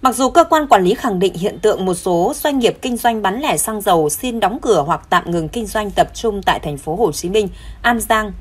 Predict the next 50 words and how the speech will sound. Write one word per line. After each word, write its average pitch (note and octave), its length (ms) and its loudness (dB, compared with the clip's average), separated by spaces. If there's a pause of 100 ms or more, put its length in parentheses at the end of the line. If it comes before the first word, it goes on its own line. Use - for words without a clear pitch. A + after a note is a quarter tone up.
Bình E3+ 200 0
Phước, C4+ 280 -6 (140)
Đắk G3 200 2
Lắk C4 140 2 (380)
không D#4 220 4
phải G3 240 4
phổ F3 200 2
biến, E3+ 320 0 (260)
hơn D#4+ 220 6
một G3+ 140 2
trăm B3+ 220 0
cửa F#3+ 160 0
hàng D#3+ 260 0
đóng E3+ 220 0
cửa E3+ 240 2
trong G#3 200 -4
tổng F#3 180 -2
số E3 180 -2
mười B3 180 -2
bảy D#3+ 200 0
ngàn D3+ 280 -4
cửa E3+ 160 0
hàng D#3 280 0
đang F#3+ 160 0
hoạt E3 160 -2
động, D3 140 2 (360)
nhưng G3+ 300 4
với F#3 200 2
một C#4+ 260 0
bộ G#3 140 4
phận - 220 0
người F#3+ 200 2
dân C4+ 260 0
thì F3+ 180 0
rõ - 200 -2
ràng F#3 300 -2
cuộc G3+ 200 -2
sống F3 260 -2
bình A3 160 -2
thường D#3+ 220 -2
của C#3+ 120 -2
họ D#3 240 -2 (300)
trong F3+ 280 4
những F3+ 180 -4
ngày B3+ 220 -2
qua E3 260 2
đã E3+ 160 4
bị A3+ 100 -2
ảnh D#3+ 140 -2
hưởng. C#3+ 200 0